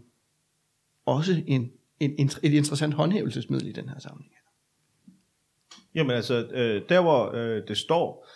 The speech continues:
Speaker 2: det er jo ikke, fordi det ikke kan lade sig gøre at, at, at, at gribe ind. Det er jo, at samtidig så er det her jo også en måde at ytre sig på. Så, øh, vi skal jo gøre det på en måde, hvor der er, øh,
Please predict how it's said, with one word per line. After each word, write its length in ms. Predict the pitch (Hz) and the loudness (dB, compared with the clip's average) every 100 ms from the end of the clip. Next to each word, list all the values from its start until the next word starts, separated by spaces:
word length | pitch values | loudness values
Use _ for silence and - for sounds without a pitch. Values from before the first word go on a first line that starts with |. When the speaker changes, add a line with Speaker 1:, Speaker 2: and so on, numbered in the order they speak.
| - _ - | -20 _ -4
Speaker 2:
det 60 | |
er 40 | 135 | 0
jo 80 | 127 | 0
ikke, 320 | 151 175 139 | 0 -2 -4
fordi 340 | 135 120 98 | -6 -8 -6
det 60 | 117 | -6
ikke 140 | 127 | -4
kan 100 | 131 | -4
lade 100 | 107 | -4
sig 120 | 95 - | -4 -4
gøre 280 | 101 110 113 | -4 -2 -4
at, 280 | - 101 - 92 | -6 -8 -6 -10
at, 300 | 78 90 92 | -10 -10 -8
at, 240 | 82 67 | -8 -12
at 80 | - | -6
gribe 280 | 101 90 98 | -6 -4 -4
ind. 160 | 120 120 - _ - - _ _ _ | -4 -6 -18 _ -20 -20 _ _ _
Det 140 | 147 127 | 2 4
er 160 | 123 | 2
jo, 120 | 107 - | 0 -4
at 120 | 107 - | -8 -4
samtidig 520 | 143 147 147 131 104 | -2 -2 -4 -4 -4
så 120 | 120 | -2
er 40 | |
det 140 | 113 113 | -4 -2
her 140 | 117 | -2
jo 220 | 101 90 | -2 -4
også 220 | 92 107 110 | -6 -4 -6
en 120 | 104 | -4
måde 260 | 98 101 | -2 0
at 60 | 98 | -2
ytre 280 | - - 101 | -4 -6 -6
sig 140 | - 92 | -6 -6
på. 240 | - 101 - - _ _ _ _ - | -4 -6 -8 -20 _ _ _ _ -14
Så, 400 | - 117 110 - | -2 0 0 -2
øh, 640 | 110 104 101 101 101 92 | -2 0 0 -2 -6 -6
vi 80 | 110 | -6
skal 160 | 110 | -4
jo 80 | 110 | -4
gøre 200 | 107 120 | 0 0
det 100 | 143 | 0
på 100 | 139 | 0
en 120 | 113 113 | 0 0
måde, 260 | 113 127 | 0 0
hvor 200 | 98 101 | 0 -2
der 100 | 98 90 87 | -2 -4 -6
er, 360 | 92 95 90 82 | -8 -8 -6 -8
øh, 340 | 90 90 87 | -6 -4 -4